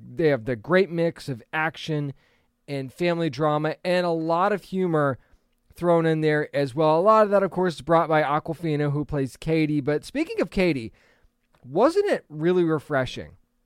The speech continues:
to see her relationship with Sean, A K A Shang-Chi, as more of, like, a platonic friendship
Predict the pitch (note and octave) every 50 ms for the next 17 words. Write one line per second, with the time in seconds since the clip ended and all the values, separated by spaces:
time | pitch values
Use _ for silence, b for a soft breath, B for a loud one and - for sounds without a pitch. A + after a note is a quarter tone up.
0 | _ _ _ _ _ _ _ _ _ - - C#3+ B2+ - - F#3+ F3+ E3 F3 F3+
1 | F3 E3+ E3 E3 E3 D3 C#3+ - - E3+ - - D#3 C3+ - - - E3 C#3+ C3
2 | C3 C3 C3+ A2 A#2 B2+ A#2 - C#3 B2+ B2 C3+ - D3 C3+ C#3 D3 C#3 - -
3 | B2 G#2 F#2 F2 F#2 - _ _ _ _ _ _ _ _ _ _ _ _ - F#3
4 | F#3+ G3 G#3 G3 D#3 D#3+ E3+ F#3 G#3 A#3 B3+ B3+ G#3 G3 A3 G#3 - G3+ - -
5 | - G3+ G3+ - - - F#3+ F#3+ G3 G3+ G3 - _ - F#3 G3+ G#3+ A#3 B3+ A3+
6 | - - D#3 D3+ - - - -